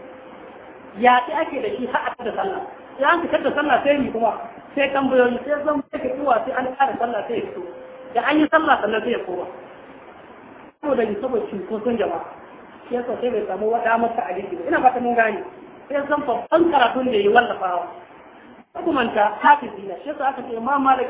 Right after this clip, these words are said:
hafizun mutaqin. Duk abin da ya bayar da kai ka ba su. In an ka ce ma mu a Imam Malik ɗin, in shi ka tsaye da kai, kai mamaki. Kuma haka ne. Shi ka da kai ana rubutawa.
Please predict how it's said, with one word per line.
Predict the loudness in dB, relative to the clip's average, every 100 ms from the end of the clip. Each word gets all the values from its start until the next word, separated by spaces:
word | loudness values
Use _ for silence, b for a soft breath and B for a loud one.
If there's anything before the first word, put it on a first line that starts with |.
| -2 0
hafizun | 0 0 -2
mutaqin. | -2 -2 -2 -2 -2 -8 -14 -12
Duk | -2
abin | 2 2 2
da |
ya | 2 4
bayar | 2
da | 2 -2
kai | -2
ka | 0
ba | 0
su. | 0 -2 -10 -18 -20 -20 -20 -20 -20 -18 -2
In | 0
an | 4 4
ka | 2 0
ce | -2
ma | 0 0
mu | 2
a | 2 0 -4 -2
Imam | 2 2 4
Malik | 2 2 -2
ɗin, | -6 -6 -2
in | 2 2 2
shi | -2 -2
ka | -2
tsaye | -2 -2 2 4
da | 4 0 -6
kai, | -6 -8 -14 -20 _
kai | 2 2
mamaki. | 0 -8 -12 -16 -20 -20 -20 -20 -6
Kuma | 2 4
haka | 4 2
ne. | -8 -14 -20 -8
Shi | 0 0 2 6
ka | 6 4
da | -2
kai | -4
ana | -4 -2
rubutawa. | -2 -6 -8 -10